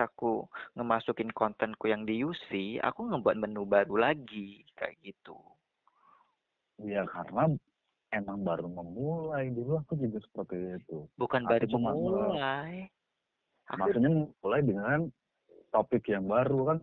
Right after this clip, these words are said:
Speaker 2: Mainnya di Rindu kan posting tentang kesastra-sastraan saya. Kalau aku sebenarnya kan aku lebih ke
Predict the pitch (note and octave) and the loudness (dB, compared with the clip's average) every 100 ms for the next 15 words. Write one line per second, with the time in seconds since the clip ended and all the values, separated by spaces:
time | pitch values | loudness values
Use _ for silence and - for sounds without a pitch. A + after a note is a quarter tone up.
0 | - D#3+ D#3 D#3+ F3 D3 C3+ C#3+ D3+ F3+ | -6 -10 -4 0 2 2 2 -4 -2 -2
1 | F3+ D3 - F3 F3 D#3+ - _ _ _ | -2 -4 -4 -6 -4 -10 -18 _ _ _
2 | C#3+ D3+ D#3 D3 D3+ C#3+ C#3 - C#3+ C#3 | -2 -2 -2 0 0 -2 -6 -4 -4 -2
3 | C#3 C#3 D3+ C3 C3+ C3 C#3+ C#3+ A#2 _ | -6 -4 -4 -2 -4 -6 -8 -8 -8 _
4 | - _ _ _ _ _ _ _ G#2 A#2 | -20 _ _ _ _ _ _ _ 4 4
5 | B2+ D#3+ D#3 C3+ - _ D3+ D3+ D#3+ D3 | 4 0 -2 -6 -8 _ -4 -4 -4 -2
6 | D#3+ C3+ B2 - | 0 2 0 2